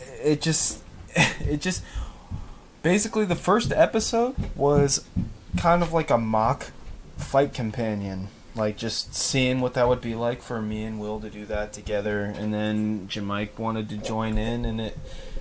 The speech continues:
and Jamichael brings, uh,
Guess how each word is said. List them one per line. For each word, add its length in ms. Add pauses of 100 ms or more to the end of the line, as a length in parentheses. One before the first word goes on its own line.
(960)
and 640 (720)
Jamichael 580
brings, 540 (760)
uh, 420